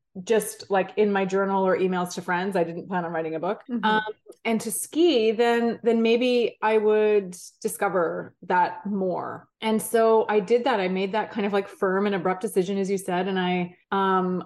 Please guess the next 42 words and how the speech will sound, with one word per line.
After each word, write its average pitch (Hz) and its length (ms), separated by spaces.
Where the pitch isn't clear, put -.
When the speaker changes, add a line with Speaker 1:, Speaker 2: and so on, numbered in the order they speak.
Speaker 1:
I 185 80
saved 214 600
and 190 140
I 180 300
trained 208 480
as 208 100
hard 214 220
as 214 60
I 214 100
can, 220 360
'cause 202 160
I'm 185 200
not 180 240
a 180 200
professional 180 480
athlete 220 600
and 185 420
needed 185 380
some 185 160
fitness 214 400
under 226 180
my 226 100
belt, 240 260
and 233 720
kind 247 200
of 240 80
quit 247 180
everything 254 400
and 226 100
sold 233 240
everything 240 420
and, 208 280
and 202 300
decided 202 480
to, 190 540
to, 202 120
to 196 100
ski, 202 720
circumnavigate 190 580
the - 80
globe 175 380
skiing. 147 580